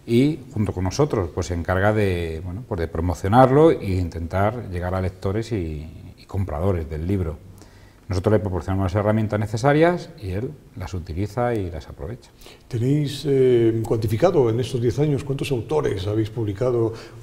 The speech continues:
Speaker 2: ¿Cuántos en total han manifestado su interés? ¿Proyectos que no llegaron a salir? ¿Tienes cifras?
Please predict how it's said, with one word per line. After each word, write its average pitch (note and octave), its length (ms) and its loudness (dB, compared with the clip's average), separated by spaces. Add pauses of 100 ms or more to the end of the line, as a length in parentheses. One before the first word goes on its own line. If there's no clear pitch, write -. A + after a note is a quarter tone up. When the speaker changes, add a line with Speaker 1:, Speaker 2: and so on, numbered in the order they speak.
(140)
Speaker 2:
¿Cuántos D3 420 4
en B2 160 0
total B2+ 540 2 (200)
han A#2+ 140 -2
manifestado A#2+ 460 0
su A#2+ 100 -2
interés? B2+ 460 4
¿Proyectos A#2+ 500 -2
que A#2 100 -4
no A2 140 0
llegaron G#2 320 0
a - 60 -2
salir? - 600 -2
¿Tienes D3+ 240 0
cifras? D3+ 300 -4